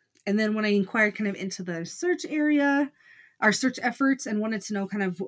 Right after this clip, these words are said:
what the status was of possible security footage, um, they did say that they did look, like, in the area of Boost Mo-, Mobile, but came up with, like, no evidence or clues that she was ever there. Uh, he did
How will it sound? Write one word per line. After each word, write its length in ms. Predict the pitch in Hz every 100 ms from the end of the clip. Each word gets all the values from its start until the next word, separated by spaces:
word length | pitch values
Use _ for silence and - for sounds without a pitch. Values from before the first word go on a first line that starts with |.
| -
what 440 | 190 180 196 190 -
the 60 |
status 440 | 180 - 175 180 -
was 140 | 175
of 120 | 165
possible 360 | _ 175 - 180
security 440 | - - 202 226
footage, 720 | 247 - 277 277 285 262 - - _ - _ -
um, 600 | 202 190 175 175 175 - _ -
they 100 | 233
did 220 | 285 320
say 340 | - 240 233 233
that 320 | 226 220 -
they 480 | 196 196 196 196 -
did 240 | 185 233 233
look, 260 | 233 -
like, 200 | 196 190
in 120 | - 202
the 120 | 196
area 260 | 196 202
of 140 | 196 180
Boost 240 | 196 -
Mo-, 340 | 185 180 185 -
Mobile, 480 | 190 196 196 196 190
but 160 | 185 -
came 200 | 190 180
up 120 | 175
with, 100 | 165
like, 160 | 160
no 140 | 160 147
evidence 500 | 180 190 185 185 175
or 80 | 156
clues 460 | _ 226 233 226
that 140 | 214 175
she 120 | 170
was 140 | 160
ever 180 | 147 151
there. 560 | 165 190 190 190 196 196 _ _ _ _ -
Uh, 260 | 180 170 160
he 320 | - 208 175 -
did 400 | 214 233 269